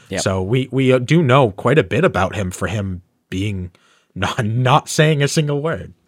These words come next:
Speaker 1: Mm-hmm, mm-hmm. Yeah, I, th-, I think the writing for this character is super interesting 'cause you just see him at first as this, like, this, in-, I don't know, like, brain dead kinda guy, you know, just watches T V, but then you kinda see that expanded out,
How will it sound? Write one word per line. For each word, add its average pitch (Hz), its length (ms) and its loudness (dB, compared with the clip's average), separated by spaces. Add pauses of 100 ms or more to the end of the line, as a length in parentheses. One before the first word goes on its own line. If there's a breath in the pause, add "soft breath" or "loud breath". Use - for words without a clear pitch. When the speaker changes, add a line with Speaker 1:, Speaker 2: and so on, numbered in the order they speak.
(180)
Speaker 1:
Mm-hmm, 135 600 -4
mm-hmm. 123 200 -6 (680 loud breath)
Yeah, 135 220 0
I, - 60 -4
th-, - 120 -4
I 123 40 -4
think 208 160 -4
the 113 80 -6
writing 107 320 -2
for - 80 -10
this 85 100 -8
character 85 320 -6
is 85 80 -8
super 73 260 -10
interesting - 360 -12
'cause 90 180 -8
you 98 240 -4
just 127 180 -2
see 123 300 -4
him 107 300 -2
at - 100 -6
first 110 380 -2
as 87 100 -6
this, 95 240 -6
like, 90 220 -6
this, - 280 -12 (480)
in-, 107 160 -12 (220)
I 101 140 -4
don't 90 100 -4
know, 82 240 -6
like, 98 360 -4
brain 101 420 -6
dead 101 220 -4
kinda 92 200 -6
guy, 90 440 -2 (200)
you 95 100 -8
know, 95 40 -4
just 101 180 -6
watches 98 280 -2
T 92 180 -8
V, 95 240 -4
but 82 180 -8
then 95 100 -10
you 95 60 -10
kinda 107 220 -6
see - 160 -8
that 95 60 -2
expanded 92 440 -8
out, 92 240 -4